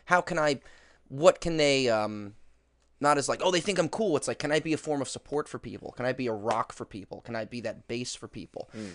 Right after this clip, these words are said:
Speaker 1: You know, and I think that, that speaks true to, um, what we've alluded to in past episodes of, um, kind of getting back to our roots of, of, you know, of, uh, the meaning to be a true martial artist or a true, you know,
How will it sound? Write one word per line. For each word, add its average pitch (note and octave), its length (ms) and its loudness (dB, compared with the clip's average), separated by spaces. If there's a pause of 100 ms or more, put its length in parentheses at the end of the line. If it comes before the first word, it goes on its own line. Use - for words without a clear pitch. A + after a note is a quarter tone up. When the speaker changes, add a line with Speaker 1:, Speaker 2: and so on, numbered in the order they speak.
(100)
Speaker 1:
You A#2+ 100 -2
know, A2 160 0
and A#2 100 -2
I A#2 60 2
think B2 220 -4
that, A#2 180 4
that A2+ 160 -4
speaks - 500 -4
true D#3 480 2
to, A2 460 -2 (420)
um, A2 320 -2
what C3 160 2
we've A2+ 140 0
alluded B2 320 -2
to A#2 160 -4
in G2 60 -8
past G#2+ 280 -2
episodes G#2 540 -2
of, G2 500 -4 (460)
um, G2 380 -4 (160)
kind B2+ 120 0
of G#2+ 140 -6 (340)
getting B2+ 220 2
back A#2 220 2
to A#2+ 100 -4
our A2 140 2
roots A2+ 400 -2
of, G2 360 -4
of, G2 440 -6
you A#2 100 -8
know, F#2+ 200 -6 (200)
of, F#2 460 -8
uh, D#2+ 180 -12
the G2+ 120 -8
meaning B2 340 0
to A2 100 -8
be A2 160 -6
a G2+ 80 -4
true A2+ 340 -6
martial G#2+ 380 -6
artist G2+ 340 -4
or G2+ 100 -6
a F#2+ 40 -8
true, G#2 380 -8 (200)
you A#2 60 -8
know, G2 220 -4